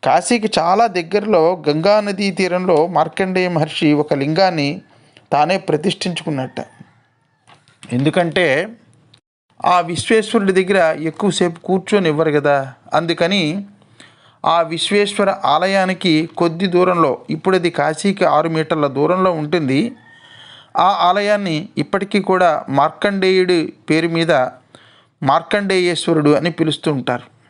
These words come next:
అక్కడికి వెళ్ళాడు ఈ వైశ్వానరుడు. అది ఒకప్పుడు మార్కండేయుడు ప్రతిష్ఠించినటువంటి శివలింగం. అది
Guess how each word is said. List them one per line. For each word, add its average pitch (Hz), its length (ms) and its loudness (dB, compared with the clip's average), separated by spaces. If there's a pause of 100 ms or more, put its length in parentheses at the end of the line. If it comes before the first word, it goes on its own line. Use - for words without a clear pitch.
(320)
అక్కడికి 175 400 -2
వెళ్ళాడు 151 500 2
ఈ 147 120 0
వైశ్వానరుడు. 143 760 0 (840)
అది 175 500 0 (120)
ఒకప్పుడు 165 720 2 (600)
మార్కండేయుడు 202 920 0
ప్రతిష్ఠించినటువంటి 170 1160 -2
శివలింగం. 151 600 -4
అది - 180 -8